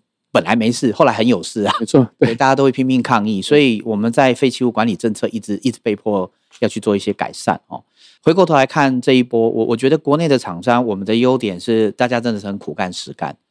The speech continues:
Speaker 1: 那很多的东西，企业它会很努力在经营自，好自己的角色，我觉得这一点是毋庸置疑。可是在早期台湾整个经济发展的过程中，我们其实是很多把，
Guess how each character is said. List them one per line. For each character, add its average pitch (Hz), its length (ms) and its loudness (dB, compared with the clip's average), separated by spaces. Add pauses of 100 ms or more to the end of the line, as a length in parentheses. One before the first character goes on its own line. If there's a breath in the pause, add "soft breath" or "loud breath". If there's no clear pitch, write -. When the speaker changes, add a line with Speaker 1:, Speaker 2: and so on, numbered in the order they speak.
(300)
Speaker 1:
那 120 220 2
很 101 180 -2
多 131 140 2
的 127 80 2
东 117 180 2
西， 113 200 -2
企 120 240 -2
业 110 200 2
它 110 220 0
会 110 300 0 (120)
很 123 200 2
努 101 160 0
力 110 180 2
在 110 220 0
经 110 200 -4
营 95 140 -6
自， 107 260 -6
好 78 220 -6
自 - 140 -20
己 95 40 -4
的 82 120 -12
角 - 200 -10
色， - 160 -4
我 104 120 0
觉 135 120 2
得 139 220 2 (100)
这 160 120 2
一 139 80 2
点 104 120 0
是 113 120 -8
毋 104 160 -6
庸 107 180 0
置 104 240 -6
疑。 69 220 -14 (420)
可 - 100 -4
是 175 320 4
在 139 300 2
早 87 240 -4
期 95 220 -8
台 107 120 -2
湾 117 220 2
整 90 120 -8
个 90 100 -6
经 113 180 -2
济 113 80 -2
发 110 160 -2
展 98 120 -6
的 92 100 -12
过 90 120 -6
程 87 140 -8
中， 92 220 -6
我 104 80 -6
们 101 180 -4
其 - 140 -4
实 123 120 -2
是 131 140 -2
很 104 160 -2 (100)
多 117 240 0
把， 85 300 -4